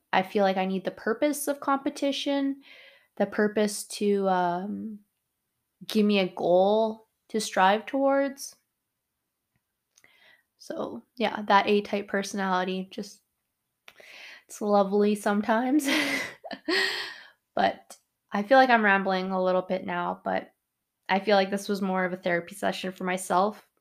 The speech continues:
more than anything else. But I just feel like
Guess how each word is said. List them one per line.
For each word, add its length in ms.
more 160
than 240
anything 400
else. 320
But 220
I 120
just 300
feel 200
like 380